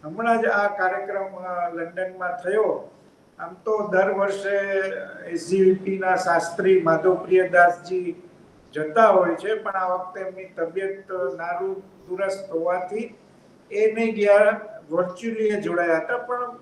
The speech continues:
એસ જી વી પી ના બીજા સંતો લંડન ગયા હતા, જેમાં યજ્ઞવલ્લભ સ્વામીજી છે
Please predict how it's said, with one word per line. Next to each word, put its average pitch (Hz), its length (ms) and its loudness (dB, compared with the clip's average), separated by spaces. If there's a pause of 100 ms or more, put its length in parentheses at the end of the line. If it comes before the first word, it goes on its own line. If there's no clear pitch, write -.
એસ 190 260 -6
જી 208 60 -4
વી 208 120 -6
પી 220 160 -8
ના 226 160 0
બીજા 185 400 4
સંતો 190 800 -2 (680)
લંડન 185 400 -2
ગયા 185 280 6
હતા, 208 380 2
જેમાં 185 680 -4 (960)
યજ્ઞવલ્લભ 190 580 -4
સ્વામીજી 190 760 -6
છે 156 300 -2